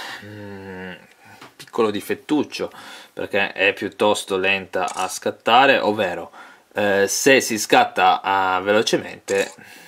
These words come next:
scordatevi foto, eh, buone. Ehm, proviamo a scattare con tranquillità, abbiamo fortunatamente un autofocus, andiamo a vedere.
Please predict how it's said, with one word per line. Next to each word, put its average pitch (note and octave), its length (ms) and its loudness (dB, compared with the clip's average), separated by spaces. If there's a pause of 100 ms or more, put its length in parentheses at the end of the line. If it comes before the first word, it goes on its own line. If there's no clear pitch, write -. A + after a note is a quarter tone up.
(220)
scordatevi F#2+ 720 -4
foto, F#2 580 -6
eh, F#2+ 340 -6
buone. F#2 420 -4 (460)
Ehm, F2+ 720 -10
proviamo G2+ 360 -4
a F#2+ 40 -6
scattare - 460 -2
con F#2+ 120 -6
tranquillità, D#3 840 2 (380)
abbiamo F#2+ 440 -2
fortunatamente F#2+ 800 -10
un F2+ 80 -8
autofocus, F#2 1000 -6 (2500)
andiamo G2 240 -10
a G2 60 -4
vedere. G#2 500 -2